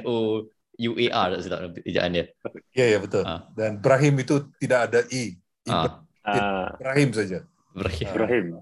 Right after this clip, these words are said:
Speaker 2: Ah, apa ni, Zafir Yusof juga pakai main oud.
Speaker 3: Aha.
Speaker 2: Ah, dan
Speaker 3: Okey.
Speaker 2: juga banyak mengikuti di,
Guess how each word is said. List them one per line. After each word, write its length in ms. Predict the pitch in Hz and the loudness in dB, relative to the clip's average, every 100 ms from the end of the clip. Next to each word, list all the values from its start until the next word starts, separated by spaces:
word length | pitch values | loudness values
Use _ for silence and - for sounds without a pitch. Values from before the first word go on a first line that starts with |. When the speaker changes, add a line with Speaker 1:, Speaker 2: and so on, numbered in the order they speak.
| - _ | -18 _
Speaker 2:
Ah, 320 | - 113 104 - - _ _ _ | -2 0 0 -4 -16 _ _ _
apa 300 | 143 139 170 | 0 2 2
ni, 440 | 156 156 143 131 127 _ _ _ | 2 2 2 0 -6 _ _ _
Zafir 460 | 110 101 143 147 170 | -4 2 4 4 4
Yusof 420 | 147 143 151 147 - | 4 4 0 0 -6
juga 500 | - 92 139 143 147 - | -20 -4 0 2 2 2
pakai 500 | 123 113 117 110 - | -4 -2 -2 -4 -6
main 280 | 110 117 113 | -4 -2 -2
oud. 220 | 113 98 87 _ _ - - | -4 -4 -6 _ _ -16 -6
Speaker 3:
Aha. 640 | 101 98 113 98 87 87 - _ | -4 -2 -2 -2 -2 -6 -10 _
Speaker 2:
Ah, 200 | 85 73 - _ _ | -12 -12 -14 _ _
dan 300 | 104 110 110 | -8 -6 -6
Speaker 3:
Okey. 440 | - 185 - 90 107 _ | -4 -2 0 0 -2 _
Speaker 2:
juga 140 | - 139 | 2 2
banyak 320 | 110 127 127 | 4 2 0
mengikuti 800 | 101 110 104 - 117 - 117 110 | -4 -10 -10 -8 -8 -6 -4 -4
di, 140 | 101 | -6